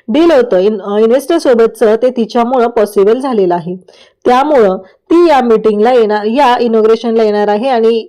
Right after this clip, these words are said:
इनॉग्रेशन हे ईश्वरी आणि माझ्या हस्तेच होणार आहे,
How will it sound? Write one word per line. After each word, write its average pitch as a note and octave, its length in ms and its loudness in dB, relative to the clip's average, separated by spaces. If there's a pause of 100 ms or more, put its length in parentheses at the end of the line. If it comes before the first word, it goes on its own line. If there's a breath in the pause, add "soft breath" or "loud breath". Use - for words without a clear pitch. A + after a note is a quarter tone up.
इनॉग्रेशन C4 560 -2
हे B3 280 -4 (280 loud breath)
ईश्वरी D#4 400 -2
आणि C4 300 -6
माझ्या A3+ 400 -2
हस्तेच B3+ 360 -2
होणार F#3+ 260 -2
आहे, F3 220 -8